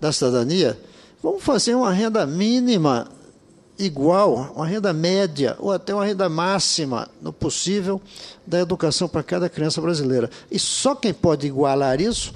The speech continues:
é a União. Daí a minha proposta, que eu espero contar com o apoio de todos, da gente usar a eleição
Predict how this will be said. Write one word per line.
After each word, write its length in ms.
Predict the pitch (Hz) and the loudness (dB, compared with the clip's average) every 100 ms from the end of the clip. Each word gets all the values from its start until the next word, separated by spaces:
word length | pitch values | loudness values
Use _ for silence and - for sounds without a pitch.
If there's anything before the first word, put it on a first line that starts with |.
| - - - - | -16 -16 -14 -6
é 120 | 170 | 0
a 60 | 165 | 0
União. 300 | 180 131 113 - - - - | 2 -2 -4 -12 -20 -20 -8
Daí 280 | 202 208 240 | -2 2 4
a 60 | 254 | 2
minha 180 | 233 233 | 2 2
proposta, 580 | 202 - 175 214 - | 2 2 2 2 0
que 60 | 190 | 0
eu 40 | |
espero 300 | 175 - 180 | -2 0 0
contar 340 | 170 147 160 156 | 0 -2 0 0
com 120 | 151 | 0
o 20 | |
apoio 260 | 127 143 127 | -2 0 0
de 80 | 117 | -2
todos, 360 | - 175 190 | -2 -2 0
da 100 | 196 | -2
gente 240 | 226 233 240 | -2 -2 -2
usar 400 | 190 170 156 - | -2 0 0 0
a 100 | 156 | 0
eleição 680 | 160 147 139 - 151 131 | 0 0 0 0 0 0